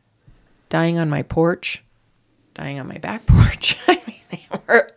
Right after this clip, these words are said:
everywhere. And this last, well, from, it'll probably start again, sep-, you know, from March till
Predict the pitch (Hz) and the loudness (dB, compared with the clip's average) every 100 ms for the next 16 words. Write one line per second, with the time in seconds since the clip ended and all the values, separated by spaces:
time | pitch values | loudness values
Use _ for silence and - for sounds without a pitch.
0 | - - 240 147 90 - - - - - | -4 2 2 2 -4 -8 -20 -20 -20 -20
1 | - - - - _ _ _ _ _ - | -20 -20 -20 -20 _ _ _ _ _ 0
2 | 208 196 185 180 175 - _ _ _ _ | 2 2 2 -2 -6 -10 _ _ _ _
3 | _ _ _ _ _ _ _ _ _ _ | _ _ _ _ _ _ _ _ _ _
4 | _ _ _ _ _ - 185 180 - 180 | _ _ _ _ _ -4 -2 -2 -4 -2
5 | 175 175 170 - - - 156 131 147 180 | 0 0 0 -4 -8 -8 -4 -4 -4 -8
6 | - 165 160 160 160 170 175 175 170 175 | -6 -6 -4 -6 -8 -4 -4 -2 -2 -2
7 | 180 185 175 185 202 156 151 - 160 _ | -2 -4 -4 -4 -6 -6 -10 -12 -14 _
8 | - 165 156 160 160 156 156 151 175 190 | -12 -8 -8 -8 -8 -6 -6 -4 -6 -8
9 | - - - - - _ _ _ _ _ | -10 -10 -10 -10 -16 _ _ _ _ _
10 | _ - - 170 170 175 170 | _ -18 -10 -6 -6 -6 -8